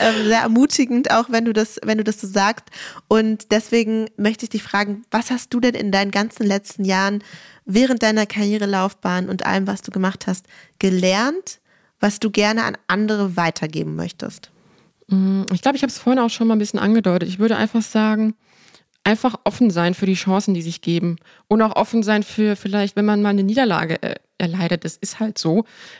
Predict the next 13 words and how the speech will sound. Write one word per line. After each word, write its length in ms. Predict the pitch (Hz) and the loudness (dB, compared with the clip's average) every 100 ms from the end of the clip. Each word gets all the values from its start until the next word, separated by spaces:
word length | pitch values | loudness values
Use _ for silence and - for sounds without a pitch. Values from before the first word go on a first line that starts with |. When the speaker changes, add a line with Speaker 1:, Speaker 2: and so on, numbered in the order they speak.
| _ | _
Speaker 2:
Auf 140 | 180 | -6
Bayerisch 260 | - 185 202 | -2 0 0
würde 140 | 190 | 0
man 140 | 190 180 | 0 0
sagen, 260 | 185 185 | 0 0
„Ja, 120 | 180 180 | 2 0
mei.“ 320 | 175 190 240 - | 0 0 0 2
Speaker 1:
<laughs> 420 | 240 233 226 226 226 | 2 2 0 -2 0
Speaker 2:
Ähm, 260 | 185 196 - - _ | 2 2 -2 -14 _
also 180 | 180 202 | 0 0
dann 260 | 208 208 190 - _ _ _ | 2 0 0 -8 _ _ _
einfach 440 | 214 - 240 220 - - | 0 2 0 -2 -12 -8
vielleicht 520 | 208 214 208 - | 0 2 0 -4